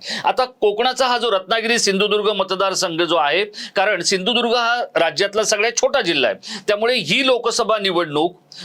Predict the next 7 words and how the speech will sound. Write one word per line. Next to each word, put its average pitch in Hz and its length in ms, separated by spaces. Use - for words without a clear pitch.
जर 202 120
आपण 208 240
पाहिली 190 440
तर 226 100
तीन 294 480
मतदारसंघांसाठी 208 1400
प्रामुख्याने 170 680